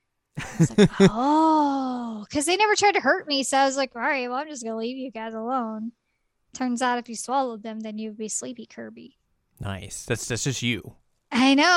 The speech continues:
Speaker 1: I know. It's great. You could just take a nap in the middle of the battlefield and, like,
Speaker 2: You're like, "Yeah."
Speaker 1: get your health back. I'm like, "Heck yeah." You get a sweet hat in the en-,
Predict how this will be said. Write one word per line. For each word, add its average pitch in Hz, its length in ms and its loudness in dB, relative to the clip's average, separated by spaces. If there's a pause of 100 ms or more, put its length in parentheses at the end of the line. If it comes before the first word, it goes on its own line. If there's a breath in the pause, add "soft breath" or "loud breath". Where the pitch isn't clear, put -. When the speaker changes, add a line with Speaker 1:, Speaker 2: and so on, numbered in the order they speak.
Speaker 1:
I 285 180 4
know. 302 280 4
It's 240 160 -2
great. 311 240 2
You 240 100 -8
could 277 140 -8
just 285 180 -8
take 302 160 -2
a 277 80 2
nap 254 340 0
in 254 80 -4
the 247 60 -6
middle 254 180 -2
of 254 80 -6
the 247 60 -12
battlefield 226 680 -8
and, 220 220 -6
like, 220 340 -10
Speaker 2:
You're 104 200 -2
like, 101 260 -6
"Yeah." 101 480 -10 (540)
Speaker 1:
get 254 140 -2
your 247 100 -4
health 254 260 0
back. 226 260 -6
I'm 220 60 -18
like, 233 160 -14
"Heck 294 320 -14
yeah." 359 100 -2 (360)
You 311 100 -6
get 269 120 0
a - 20 -2
sweet 262 380 -6
hat 247 380 -2
in 226 200 -6
the 220 220 -8
en-, 214 140 -14